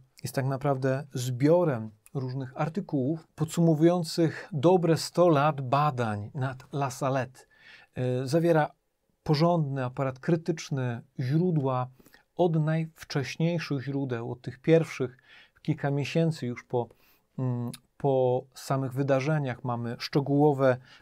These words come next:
przesłuchania widzących, mm, wiele stron tych przesłuchań ze szczególikami nawet aż śmiesznymi. Bardzo dobra książka dla kogoś, kto chce naprawdę poznać, czym jest La Salette.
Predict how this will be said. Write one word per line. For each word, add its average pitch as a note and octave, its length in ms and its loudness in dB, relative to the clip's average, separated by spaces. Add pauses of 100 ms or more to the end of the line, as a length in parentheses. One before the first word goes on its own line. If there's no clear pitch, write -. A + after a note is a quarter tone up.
przesłuchania C#3+ 960 -4
widzących, C3 800 -6 (440)
mm, A#2+ 380 -6
wiele C#3 300 -2
stron C3+ 440 -4
tych B2+ 140 -14
przesłuchań A#2 840 -8
ze C3 140 -4
szczególikami D3+ 1300 -2
nawet C3 400 -4 (440)
aż - 220 -6
śmiesznymi. B2+ 720 -4 (140)
Bardzo C#3 240 2
dobra C3+ 200 0
książka D#3+ 400 0
dla A2+ 120 -4
kogoś, C#3+ 220 -6
kto - 160 -8
chce - 160 -6
naprawdę C3 500 -2
poznać, A#2+ 420 -8
czym B2+ 220 -6
jest A2 240 -10
La C3 160 0
Salette. G#2+ 380 -6